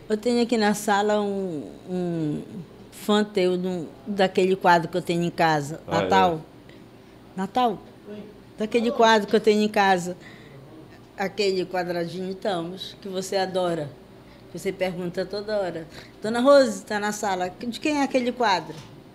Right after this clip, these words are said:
Speaker 1: Aquele vermelho com
Speaker 2: Ah.
Speaker 1: branco. Do Geraldo. É, é do
Speaker 2: Faz
Speaker 1: Geraldo.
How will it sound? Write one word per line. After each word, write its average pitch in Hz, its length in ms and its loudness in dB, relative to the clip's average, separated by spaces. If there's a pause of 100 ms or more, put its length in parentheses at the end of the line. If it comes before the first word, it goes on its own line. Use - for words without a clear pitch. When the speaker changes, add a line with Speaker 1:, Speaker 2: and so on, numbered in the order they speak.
(480)
Speaker 1:
Aquele 190 200 -6
vermelho 185 440 -2
com 190 280 -2
Speaker 2:
Ah. 185 80 -2
Speaker 1:
branco. 165 360 -6 (680)
Do 190 160 -10
Geraldo. 170 600 -4 (120)
É, 180 360 -2 (140)
é 180 100 -4
do - 160 -12
Speaker 2:
Faz 98 160 0
Speaker 1:
Geraldo. 110 260 6